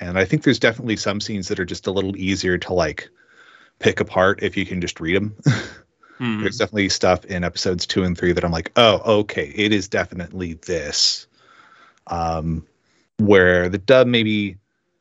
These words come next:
Speaker 1: it's a good acting, but it doesn't necessarily help the viewer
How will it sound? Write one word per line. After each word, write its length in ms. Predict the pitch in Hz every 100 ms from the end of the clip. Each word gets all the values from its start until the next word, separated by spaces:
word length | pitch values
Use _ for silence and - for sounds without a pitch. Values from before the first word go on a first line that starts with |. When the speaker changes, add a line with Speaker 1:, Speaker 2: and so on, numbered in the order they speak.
| _ _ _ _ _ _
Speaker 1:
it's 220 | 151 -
a 40 |
good 260 | 120 104 127
acting, 500 | 107 104 - 151 165
but 140 | 117 104
it 80 |
doesn't 240 | 92 95 95
necessarily 540 | 101 101 - 95 92
help 280 | 85 95 92
the 100 | 101
viewer 1400 | 85 82 87 107 104 107 110 110 110 104 104 101 95